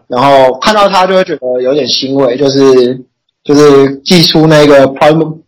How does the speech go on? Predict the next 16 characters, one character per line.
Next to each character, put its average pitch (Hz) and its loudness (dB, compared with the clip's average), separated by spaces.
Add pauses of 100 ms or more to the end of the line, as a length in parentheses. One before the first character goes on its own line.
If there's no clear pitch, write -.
我 131 -6
们 139 -2
屁 175 0
魔 127 2
的 135 2
事 151 -2
件 147 2
就 143 4
可 139 0
以 127 0
稍 143 0
微 127 2
没 135 -2
有 127 0
那 135 -2
么， 120 -2